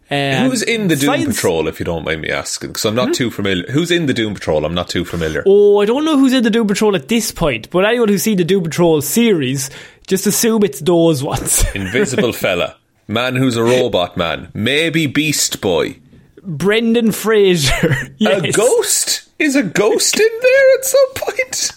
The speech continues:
Speaker 1: <laughs> Basically them, okay? I,
Speaker 2: Okay.
Speaker 1: I, I'm not actually sure of the exact co-, lineup at this exact moment.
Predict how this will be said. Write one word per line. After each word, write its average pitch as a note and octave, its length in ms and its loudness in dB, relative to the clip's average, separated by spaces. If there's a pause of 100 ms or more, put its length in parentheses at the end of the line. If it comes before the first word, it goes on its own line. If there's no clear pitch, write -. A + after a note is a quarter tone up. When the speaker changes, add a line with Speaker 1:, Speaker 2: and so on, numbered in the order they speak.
(600)
Speaker 1:
<laughs> E4 680 -2
Basically C4 540 0
them, D3+ 440 -2
okay? F#3 460 2
I, F#3+ 160 0
Speaker 2:
Okay. G#3 440 0
Speaker 1:
I, - 100 0
I'm F#3+ 80 0
not A3+ 200 2
actually G#3 340 2
sure F#3 340 2
of D#3 120 0
the D#3+ 180 4
exact D#3+ 460 -2
co-, E3+ 220 0
lineup D3+ 500 0
at C#3+ 100 0
this D3 180 2
exact C#3 340 0
moment. C3 500 -2